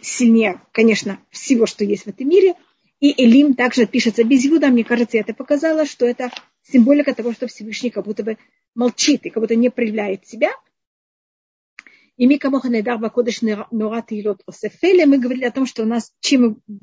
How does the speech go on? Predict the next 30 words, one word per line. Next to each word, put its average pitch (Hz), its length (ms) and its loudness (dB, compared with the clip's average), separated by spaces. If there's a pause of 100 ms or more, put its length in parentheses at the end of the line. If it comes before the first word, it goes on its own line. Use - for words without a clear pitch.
(200)
мы 247 140 -12
не 254 140 -2
можем 247 280 -2
никак 226 360 -4
восхвалять 220 400 -6
Всевышнего, 262 480 -6 (300)
чем 294 160 4
мы 269 60 4
больше 254 360 0
мы 240 140 6
должны 262 340 4
восхвалять - 480 0
его, - 200 -10 (280)
но 269 180 0
наш 240 420 -2 (120)
язык, 240 460 -2
он 233 120 0
ограничен, 269 600 0 (340)
и, 247 140 -2
э, 226 340 -2
всё, - 220 -2
что 285 180 0
мы 269 80 6
восхваляем, 262 480 0
оно 226 140 -2
в - 60 -12
какой-то 214 260 -6
мере 233 160 2
никак 208 340 -6
недостаточно. - 840 -16